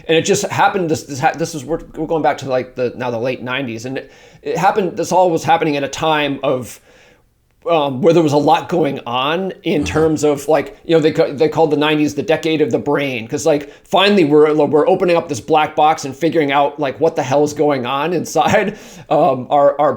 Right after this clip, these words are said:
Speaker 1: brains in, in all manner of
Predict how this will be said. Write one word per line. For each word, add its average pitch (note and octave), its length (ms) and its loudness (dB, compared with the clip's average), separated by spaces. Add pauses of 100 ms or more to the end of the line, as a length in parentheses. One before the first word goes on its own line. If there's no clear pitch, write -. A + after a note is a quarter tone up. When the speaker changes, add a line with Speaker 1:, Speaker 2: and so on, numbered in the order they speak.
(140)
Speaker 1:
brains E3+ 400 2
in, D#3 280 0
in D#3 180 2
all F3+ 220 6
manner C#3 520 0
of B2+ 480 -4